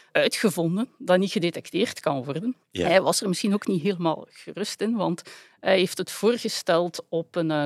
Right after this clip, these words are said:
Speaker 1: congres. Het was in december negentien dertig in, eh, Tübingen. Maar hij was daar niet zelf aanwezig. Hij heeft daar een brief laten voors-,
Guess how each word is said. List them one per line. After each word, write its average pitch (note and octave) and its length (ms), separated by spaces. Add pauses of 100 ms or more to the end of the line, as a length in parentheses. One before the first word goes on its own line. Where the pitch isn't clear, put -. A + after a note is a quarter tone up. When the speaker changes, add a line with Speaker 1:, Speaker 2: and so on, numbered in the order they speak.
Speaker 1:
congres. E3 640
Het F3 180
was - 140
in D#3+ 260
december F3+ 440
negentien E3+ 340
dertig - 440 (340)
in, E3+ 320
eh, D3+ 120 (100)
Tübingen. A3+ 460 (320)
Maar G3 100
hij G3+ 100
was A3 100
daar F#3+ 180
niet F#3+ 300
zelf - 560 (260)
aanwezig. D#3+ 580
Hij - 80
heeft - 200
daar D3+ 280
een D#3+ 120
brief A3 280
laten G3 260
voors-, G3 400